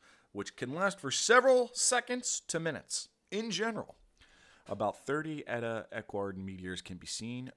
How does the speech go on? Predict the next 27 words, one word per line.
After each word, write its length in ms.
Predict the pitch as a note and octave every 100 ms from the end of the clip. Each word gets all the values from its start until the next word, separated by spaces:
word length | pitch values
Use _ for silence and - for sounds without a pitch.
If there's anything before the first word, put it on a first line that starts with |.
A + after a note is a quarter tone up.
| _ -
per 240 | - - -
hour 380 | G2 F#2+ G2 - G#2
during 540 | F#2 G2+ G2 G2 G2+ G2+ _ _ -
the 200 | E2+ E2
peak 340 | - F2+ -
of 140 | C#2+
the 80 | C#2+
meteor 420 | C#2+ C#2+ C#2+ G#1
shower. 460 | - - - - - _ _ _ _ _
While 200 | A2 A#2+
that 220 | B2+ B2 - -
might 320 | A#2+ C#3 D3
not 240 | C3+ G#2
be 120 | F#2 F#2
a 80 |
lot 340 | C#2+ D#2 F2+ - -
compared 420 | G2 E2+ D#2+ D2+
to 220 | - C#2 C2 -
other 200 | F#2 D#2+
meteor 320 | D#2+ D2+ D2 D2
showers, 400 | - D2+ F#2 G#2+
that's 180 | -
a 60 | -
pretty 200 | - D#3+
good 160 | D#2+ C#2+
amount. 380 | E2 A#1 A1+ - _ _ _ -
Um, 480 | D#2+ C#2+ A1+ A#1